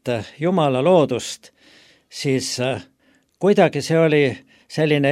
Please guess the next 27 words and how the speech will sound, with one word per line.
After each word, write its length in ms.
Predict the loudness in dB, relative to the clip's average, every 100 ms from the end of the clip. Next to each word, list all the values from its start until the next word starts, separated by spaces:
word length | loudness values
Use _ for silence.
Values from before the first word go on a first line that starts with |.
| 4
eriline 440 | 4 2 0 0
tunnetus, 580 | 0 2 0 -2 -6 -8
et, 340 | -10 _ -6
äh, 160 | -6 -6 _ _ _
ma 100 | -6
olin, 220 | -4 -2
äh, 840 | -6 -10 _ _ _ _ _ -20 -20 -20 -12
Isa 440 | -6 0 0 0 -4 _ _ _
oli 200 | -6 -2
varakult 500 | 2 2 0 -4 -4
lahkunud, 520 | -4 -4 -4 -2 -2 -4 -8
nagu 220 | -6 -2
ma 120 | 0
juba 220 | 0 0 0
ütlesin, 480 | -2 -6 -4 -6 -8 _ _ -20 _ _ -4
aga, 420 | -2 0 0 -2 -8
aga 200 | -10 -6
ma 120 | -6
kogesin, 520 | 0 2 4 2 2 -2
et 160 | -2
mul 220 | -4 -2
on 60 | -2
Isa 240 | 0 0
taevas. 600 | 0 2 0 -2 -8 -16 -20 _ _ _ _ _ _ _
Ja 400 | -12 -6 -4 -4 -4 -12 _ _ -20 _
hilisemal 520 | -4 0 0 0 -4 -2
perioodil 720 | 2 4 6 4 2 -2 -6